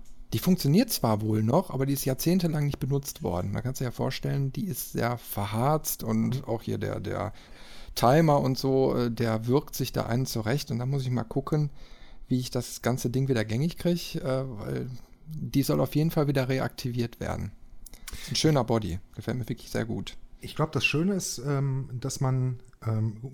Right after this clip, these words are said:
Speaker 2: gut, man muss, man muss sagen, äh, Filmfotografie, analoge Fotografie ist zeitaufwendiger. Ähm, und da spielt mit Sicherheit auch eine Rolle der Zustand von so Kameras und dass die gepflegt werden müssen, eben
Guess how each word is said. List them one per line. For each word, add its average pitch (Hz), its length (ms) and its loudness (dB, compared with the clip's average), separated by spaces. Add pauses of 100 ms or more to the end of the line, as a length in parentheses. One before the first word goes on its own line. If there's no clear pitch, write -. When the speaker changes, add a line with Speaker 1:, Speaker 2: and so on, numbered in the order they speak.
(180)
Speaker 2:
gut, 120 160 2
man 123 100 4
muss, 156 220 2
man 139 120 0
muss 143 120 0
sagen, 147 340 2 (220)
äh, 120 240 -2
Filmfotografie, 139 680 0
analoge 123 360 2
Fotografie 120 600 -2 (380)
ist - 440 -2 (120)
zeitaufwendiger. 104 1080 0 (520)
Ähm, 117 260 -2
und 120 120 0
da 135 100 4
spielt 160 380 0
mit 127 100 0
Sicherheit 143 300 -2
auch 127 60 -4
eine 131 100 2
Rolle 131 520 0
der 120 120 0
Zustand 160 540 -2
von 131 160 -2
so 113 100 -2
Kameras 147 480 -2
und 127 100 -2
dass 123 120 -2
die 123 100 -6
gepflegt 120 500 -2
werden 101 220 -4
müssen, 95 240 -6
eben 113 340 -4